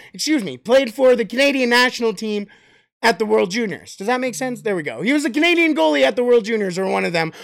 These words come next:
along with Sebastian Cossa as well, if you know, uh, Sebastian Cossa, uh, if you ever heard of him. And, uh, there are a lot of names like that. Thomas Milic as well, who, another Seattle Thunderbird, the Edmonton Oilers would get a lot of, uh,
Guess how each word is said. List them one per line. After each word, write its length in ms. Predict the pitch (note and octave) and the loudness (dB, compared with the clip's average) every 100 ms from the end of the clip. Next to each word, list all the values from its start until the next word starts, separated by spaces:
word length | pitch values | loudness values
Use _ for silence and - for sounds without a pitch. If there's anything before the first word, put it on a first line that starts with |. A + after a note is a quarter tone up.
| - D#3+ | -16 -6
along 260 | E3 F3 | -2 0
with 160 | E3 D#3+ | -2 -4
Sebastian 480 | - D#3 D#3+ D3+ D3+ | -6 -4 -4 -6 -8
Cossa 320 | D#3 D3+ D3+ | -8 -6 -8
as 140 | C#3+ | -8
well, 260 | F3+ G#3 C3+ | -4 -4 -4
if 160 | A#2 | -8
you 100 | B2+ | -14
know, 280 | A#2+ A#2+ A#2 | -12 -12 -12
uh, 240 | A2+ G#2+ F2+ | -12 -14 -16
Sebastian 440 | C3+ A#2+ G#2 A#2 | -16 -16 -16 -18
Cossa, 220 | A2+ G#2+ - - - - | -20 -20 -20 -20 -20 -14
uh, 160 | D#3 D3+ | -8 -8
if 100 | C#3 | -4
you 80 | F#3 | -2
ever 200 | G#3 A3 | 0 0
heard 160 | A#3 | 0
of 80 | D#3+ | -2
him. 100 | C3+ - - - | -8 -16 -20 -4
And, 440 | - B3+ C4 B3+ G3 | 2 4 4 2 2
uh, 240 | B3 B3+ | 2 2
there 180 | A#3 C4+ | 0 -2
are 280 | B3 C4 C4+ | 0 2 4
a 60 | B3 | 4
lot 220 | A#3+ A#3+ | 2 0
of 80 | A3+ | 0
names 340 | A3+ A3+ G3+ | -2 -2 -4
like 160 | G#3+ F#3 | -6 -2
that. 200 | A3 - | -4 -2
Thomas 320 | G#3 A3+ F3+ | -2 -2 0
Milic 380 | G#3+ B3 E3+ - | 0 0 -2 -6
as 200 | F#3+ F3+ | -6 0
well, 320 | G3+ G#3+ F3 | 4 4 4
who, 260 | D#3+ F3 E3+ | 2 0 0
another 420 | D#3 D#3+ G3 A3 | -2 -2 2 2
Seattle 420 | F3 - E3+ D3+ C#3+ | 2 -2 -2 -2 -4
Thunderbird, 580 | D3 D3 D3 C#3+ D3 | -6 -6 -6 -6 -6
the 100 | C#3+ | -4
Edmonton 300 | C#3+ D3 C#3+ | -4 -4 -6
Oilers 320 | D3+ D3 C#3+ C3+ | -8 -6 -6 -8
would 160 | C#3 | -10
get 160 | C#3 C#3+ | -8 -6
a 60 | |
lot 240 | C#3 C#3 C#3 | -4 -4 -4
of, 140 | C3 - - - | -8 -14 -20 -16
uh, 240 | - C#3+ | -8 -4